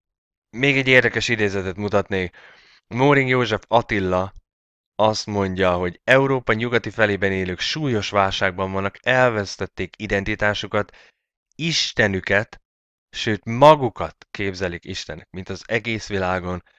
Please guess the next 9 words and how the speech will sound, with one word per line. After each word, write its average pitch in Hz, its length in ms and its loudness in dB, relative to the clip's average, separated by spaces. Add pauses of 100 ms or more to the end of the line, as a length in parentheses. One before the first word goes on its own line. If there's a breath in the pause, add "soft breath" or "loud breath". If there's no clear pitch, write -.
(140)
mindenki. 90 720 -10 (800)
Hiszen 104 480 -6
így 131 320 -6
alakul 110 520 -2
ki 101 300 -6
majd 92 360 -2 (320 loud breath)
az 90 180 -12
egységes 104 640 -2
világrend 90 580 -6